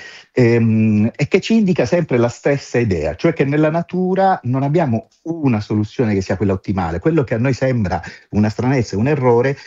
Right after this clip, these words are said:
si rivela essere una delle soluzioni che il grande abbraccio di questa, appunto, natura in qualche modo cieca,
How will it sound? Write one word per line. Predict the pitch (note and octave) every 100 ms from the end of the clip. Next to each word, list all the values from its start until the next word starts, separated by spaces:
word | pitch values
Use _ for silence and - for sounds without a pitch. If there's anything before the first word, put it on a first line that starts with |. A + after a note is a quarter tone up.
| -
si | - D3+
rivela | C#3 D3+ D3+ A2+ -
essere | C#3+ B2+ - F#2 F2+ D#2 -
una | C#3+ A#2+ F#2+
delle | F#2 A2
soluzioni | G#2+ A#2+ C#3+ - A#2 B2 G#2
che | F#2+
il | F#2
grande | G#2 A#2+ A2 F#2
abbraccio | E2 G#2+ G#2+ - E2
di | D#2
questa, | E2+ - E2+ E2+ - -
appunto, | G2 G2+ G#2 G2+ F2+
natura | F2+ - B2 F#2+ F2+ F2+
in | E2+
qualche | F#2 F2+ F#2+
modo | F#2+ F#2 F#2+
cieca, | - G#2 F#2+ F#2+ F2